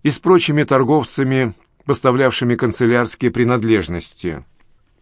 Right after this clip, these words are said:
Мыло, фаянс, битая фаянсовая посуда составляла в отчётности значительную статью расходов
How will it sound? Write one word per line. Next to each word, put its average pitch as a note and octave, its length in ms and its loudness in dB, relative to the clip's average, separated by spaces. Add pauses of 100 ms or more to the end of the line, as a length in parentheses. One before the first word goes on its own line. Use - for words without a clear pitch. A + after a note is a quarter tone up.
(220)
Мыло, D3 560 4 (560)
фаянс, C3+ 880 0 (640)
битая C3 380 2
фаянсовая B2 600 2
посуда A#2+ 680 2
составляла A#2+ 600 2
в A2+ 60 4
отчётности A#2 600 0
значительную A2+ 760 0
статью A#2 360 0
расходов A2+ 720 0